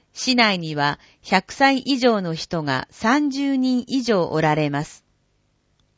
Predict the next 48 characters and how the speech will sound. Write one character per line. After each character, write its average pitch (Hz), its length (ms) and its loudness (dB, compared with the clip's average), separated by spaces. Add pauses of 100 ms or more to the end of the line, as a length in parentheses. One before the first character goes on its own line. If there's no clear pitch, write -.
(300)
ご 196 160 2
長 277 280 2
寿 196 160 0
を 175 120 0
迎 214 360 4
え 214 40 4
ら 208 100 4
れ 202 120 2
る 196 100 -2
人 180 240 -4
が 156 140 -2
た 185 140 -6
く - 80 -12
さ 269 200 0
ん 269 80 0
い 240 160 -6
る 233 100 -2
こ 226 160 -4
と 202 160 -2
は 147 280 0
大 226 220 0
変 285 260 2
喜 202 80 0 (300)
ば 294 140 0
し 269 240 -4
い - 40 -8
こ 175 120 -2
と 151 160 -4
で 131 140 -2
す。 - 200 -20 (1160)
人 226 320 2
生 156 420 -2 (160)
百 196 320 -2
年 277 300 2
時 262 160 -2
代 226 200 6
と 170 140 -4
も 156 140 -2
言 151 160 -2
わ 190 100 4
れ 190 140 2
る 170 80 -2
現 175 360 0
在、 143 300 -4 (440)
ま 220 160 2
だ 208 160 2
ま 220 160 2
だ 190 220 2